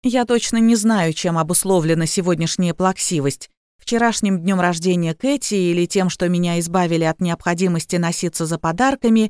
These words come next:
или общим гормональным катаклизмом, которому нет ни конца, ни края. Если первое, тогда надо радоваться тому, что о родительских презентах кто-то заботится.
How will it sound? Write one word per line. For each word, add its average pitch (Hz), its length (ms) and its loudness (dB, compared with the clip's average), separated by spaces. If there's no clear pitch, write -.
или 254 180 2
общим 240 400 2
гормональным 214 600 2
катаклизмом, 208 760 0
которому 196 440 0
нет 196 240 0
ни 190 80 0
конца, 190 400 -2
ни 190 140 0
края. 165 500 0
Если 240 460 -2
первое, 294 500 2
тогда 208 340 0
надо 285 280 2
радоваться 208 680 0
тому, 208 280 0
что 202 220 -2
о 196 60 2
родительских 196 640 0
презентах 190 560 0
кто-то 175 300 -4
заботится. 180 840 0